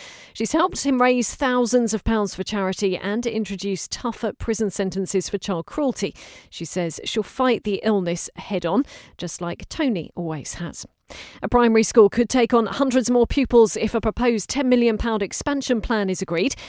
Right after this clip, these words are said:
An extra two hundred and forty places would be created at Rocherville Church of England Academy in Northfleet, which would be moved to a new location on London Road. Kent County Council say it'll help with the lack of primary school places currently available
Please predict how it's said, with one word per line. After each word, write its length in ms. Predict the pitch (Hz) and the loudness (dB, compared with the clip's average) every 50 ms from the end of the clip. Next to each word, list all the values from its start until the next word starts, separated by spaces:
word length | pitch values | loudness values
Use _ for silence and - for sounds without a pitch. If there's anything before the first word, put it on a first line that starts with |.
| - - - - | -18 -14 -8 -4
An 80 | 190 | -4
extra 320 | 196 - - - - 165 151 | -4 -4 -6 -6 -4 -4 -4
two 240 | - - - 294 294 | -4 -2 -2 0 0
hundred 220 | 302 269 269 269 | 0 -2 -2 -2
and 120 | 285 277 | -4 -4
forty 380 | - - 403 330 294 - - 214 | 0 2 2 2 2 2 -2 -2
places 540 | - 220 208 190 156 - - 175 156 - 175 | -2 -2 -2 -2 -2 -2 -4 -4 -2 -2 -4
would 100 | 160 - | -2 0
be 140 | 185 185 - | -2 -2 -2
created 560 | - - 190 202 190 185 170 - 185 170 - | -4 -4 -2 -2 0 -2 -2 -4 -6 -6 -4
at 160 | - 190 175 | -4 -6 -4
Rocherville 520 | 156 196 240 254 - 285 240 254 233 226 | -2 -2 -2 -2 -2 0 2 2 2 2
Church 320 | - - 254 208 170 - - | 0 0 0 0 0 -2 -2
of 80 | 185 | -2
England 360 | 208 202 202 175 202 190 185 190 | -2 -2 0 -2 -2 -4 -4 -4
Academy 340 | - 202 196 180 180 190 | -6 -4 -4 -4 -4 -4
in 160 | 180 180 180 185 | -4 -2 -2 0
Northfleet, 560 | 196 180 165 - - 180 214 294 254 - - - - - - - - | 0 -2 -2 -4 -2 0 0 0 0 -4 -8 -14 -18 -20 -20 -14 -14
which 240 | - 139 - - 175 | -12 -10 -8 -8 -8
would 80 | 151 | -6
be 100 | - 180 | -4 -4
moved 320 | 175 180 185 180 165 - - | -2 0 0 -2 -2 -4 -4
to 80 | - 196 | -4 -2
a 40 | 180 | -2
new 240 | 185 208 294 392 359 | 0 0 0 0 0
location 580 | 226 180 - - 202 170 151 - - 196 208 | 0 -2 -2 -4 -6 -8 -6 -6 -4 -4 -4
on 220 | - - 247 254 226 | -4 -2 0 0 0
London 320 | 185 175 170 214 226 269 | 0 0 -2 -2 -2 0
Road. 320 | 311 311 262 196 151 - - - - - - - _ - | 2 2 2 2 0 -2 -8 -14 -18 -20 -20 -20 _ -10
Kent 160 | - 277 262 | -8 -4 -2
County 200 | 285 269 247 247 | 0 0 0 0
Council 400 | - 269 262 247 - - 294 - | 0 0 0 0 0 -2 -2 -2
say 320 | - - - 285 262 262 | 0 0 2 2 2 2
it'll 220 | - - 233 220 208 | 0 0 -2 -2 -2
help 320 | 208 240 226 196 - - | -2 -2 -4 -4 -2 -4
with 80 | 214 - | -4 -2
the 80 | 220 | 0
lack 200 | 214 214 202 - | 0 0 -2 -2
of 140 | 208 180 - | -4 -6 -4
primary 340 | - 220 208 208 202 202 190 | -4 -2 -2 0 0 0 -2
school 220 | - - 196 185 | 0 0 0 0
places 420 | - 214 190 185 170 - 185 175 - | 0 0 -2 -2 -2 -4 -4 -6 -4
currently 440 | - - 285 330 - - 156 151 | -2 -2 0 0 -2 -2 -6 -8
available 500 | 156 - 165 160 - - - - - - | -8 -8 -8 -8 -8 -8 -8 -6 -6 -6